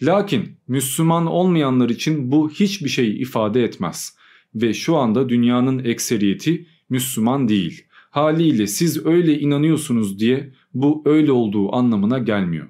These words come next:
Ama işte propaganda o kadar çok yapılmış ki Karen Armstrong dahi kendi kitabında bu adetin var olduğundan bahsetmiş. Gerçi iki tane oryantalist anlayış var zaten. Bir Goldziher gibi insanlar var.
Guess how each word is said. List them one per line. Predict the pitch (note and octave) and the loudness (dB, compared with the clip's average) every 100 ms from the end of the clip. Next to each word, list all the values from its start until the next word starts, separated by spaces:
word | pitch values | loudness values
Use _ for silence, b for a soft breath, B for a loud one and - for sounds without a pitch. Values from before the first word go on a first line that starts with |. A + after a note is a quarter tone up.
| _ | _
Ama | B2+ F3 C#3+ | 0 0 0
işte | - - C3+ | -2 -2 -4
propaganda | - C#3 C3+ C3 D3 C#3 C3 | 0 -2 0 0 0 0 0
o | D3+ | 0
kadar | D#3 C3 B2 - | 0 0 -2 -2
çok | A#2+ A2+ | -4 -2
yapılmış | A#2 C3 C#3+ E3+ - | -2 0 0 -2 -2
ki | C3+ C#3 - | -4 -6 -6
Karen | D#3 D3+ D3+ | -2 0 0
Armstrong | D3 D#3+ D#3+ - C3 A2 - | 0 -2 -2 -4 -2 -2 -2
dahi | G#2 G2 E3+ F3 | -2 0 -2 -4
kendi | - C3 C#3 | -4 -2 -2
kitabında | D3+ - G#2 G#2 G2+ D3 D#3 B B - | -4 -4 -2 0 2 0 -4 B B -4
bu | D3+ C#3 | -2 0
adetin | A2+ G#2+ A2 D#3+ E3 | 0 0 -2 -2 0
var | B2+ C#3+ | 2 2
olduğundan | C#3 A#2 A2+ G#2+ G2+ G2 | 2 0 0 0 0 0
bahsetmiş. | F2+ F2+ - F2+ - - - - | -2 -4 -6 -8 -8 -8 -10 -6
Gerçi | C#3 D3 D3+ G3 G3 | -2 -2 0 -2 -2
iki | D3 G3 | -2 -2
tane | E3+ E3+ | -2 0
oryantalist | E3 D#3 D3+ D3+ D#3+ D#3+ | 2 2 2 0 -2 -2
anlayış | C#3+ C#3 C#3+ C3+ A2+ | -2 0 -2 -2 -2
var | G2 | -2
zaten. | F#2 F#2+ G2 G#2 | -2 -2 -2 0
Bir | D3+ | 0
Goldziher | D3 E3 D#3 C#3+ B2 | 0 0 0 0 0
gibi | A#2 A2+ A#2 | -2 0 2
insanlar | A#2 B2 A#2+ B2 B2 | 0 0 0 2 0
var. | F#2+ B2 - | 0 -2 -4